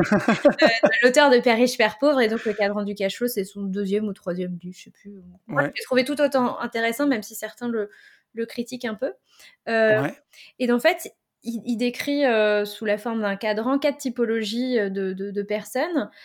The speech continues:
Speaker 2: Donc le
Speaker 1: Mmh.
Speaker 2: E qui est l'employé, hein, le salarié. Le T, le T que je trouve une notion très intéressante qui est le travailleur. C'est la personne qui échange son temps contre de l'argent, donc qui est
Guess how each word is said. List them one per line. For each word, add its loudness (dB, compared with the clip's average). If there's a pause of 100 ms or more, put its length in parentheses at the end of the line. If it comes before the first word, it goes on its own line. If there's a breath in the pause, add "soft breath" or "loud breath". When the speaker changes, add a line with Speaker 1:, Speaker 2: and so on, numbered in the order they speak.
(160 loud breath)
Speaker 2:
Donc -8
le 2
Speaker 1:
Mmh. -2 (120)
Speaker 2:
E 4
qui -4
est 4
l'employé, 0
hein, 0
le -2
salarié. -8 (280 loud breath)
Le -2
T, 2 (560)
le -4
T -2
que -2
je -10
trouve -6
une -2
notion -4
très -4
intéressante -4
qui -8
est -2
le -4
travailleur. -2
C'est -4
la 2
personne 0
qui -2
échange -2
son -6
temps -2
contre -6
de 0
l'argent, -2
donc -6
qui 0
est -2